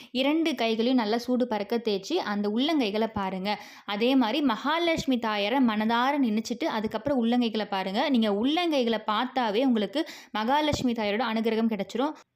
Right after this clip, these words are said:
பண வரவிற்கு நமக்கு மகாலட்சுமி தாயாரோட அனுகிரகம் கட்டாயம் தேவை. நீங்க இந்த மாதிரி உள்ளங்கைகளை பார்க்கும் பொழுது அவங்களுடைய அனுகிரகம் உங்களுக்கு கிடைச்சிரும். பண வரவுக்கு எந்த ஒரு பஞ்சமும் இருக்காது.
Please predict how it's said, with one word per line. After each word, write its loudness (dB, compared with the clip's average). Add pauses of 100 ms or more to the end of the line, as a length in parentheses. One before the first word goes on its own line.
பண 2
வரவிற்கு 2
நமக்கு 2
மகாலட்சுமி 2
தாயாரோட 0 (160)
அனுகிரகம் 2
கட்டாயம் 2
தேவை. 2 (220)
நீங்க 2
இந்த 2
மாதிரி 0
உள்ளங்கைகளை 2
பார்க்கும் 0
பொழுது 2
அவங்களுடைய 2 (100)
அனுகிரகம் 2
உங்களுக்கு 0
கிடைச்சிரும். -2
பண 0
வரவுக்கு 0
எந்த 2
ஒரு 2
பஞ்சமும் 0
இருக்காது. -2